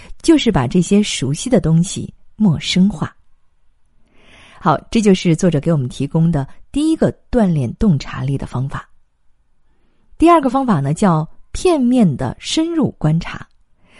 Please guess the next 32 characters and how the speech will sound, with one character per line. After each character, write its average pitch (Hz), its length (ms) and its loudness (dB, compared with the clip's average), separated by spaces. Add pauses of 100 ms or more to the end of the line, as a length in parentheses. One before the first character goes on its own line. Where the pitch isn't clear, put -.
(220)
也 208 100 4
就 254 140 4
是 214 260 2 (300)
一 226 140 -2
个 262 100 4
事 269 140 -2
物 220 100 4
有 214 80 4
很 156 180 -2
多 160 200 0
面， 185 240 4 (180)
每 170 180 4
次 330 140 0
只 - 140 -4
观 269 180 -4
察 202 160 -2
其 220 180 -2
中 226 140 0
的 208 160 0
一 147 180 -6
个 320 140 0
片 185 220 0
面， 117 200 -2 (360)
但 233 120 2
是 214 140 2
一 175 80 0
定 202 140 4
要 147 180 0
深 202 300 4
入。 226 180 -4 (1000)
那 269 100 2
么 269 120 0